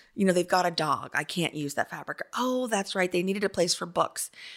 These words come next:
Because it's so easy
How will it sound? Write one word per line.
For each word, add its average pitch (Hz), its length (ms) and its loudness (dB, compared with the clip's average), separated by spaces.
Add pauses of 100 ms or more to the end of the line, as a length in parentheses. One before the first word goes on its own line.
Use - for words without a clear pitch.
(800)
Because 311 380 6 (1000)
it's - 200 6
so 415 520 6
easy 196 680 4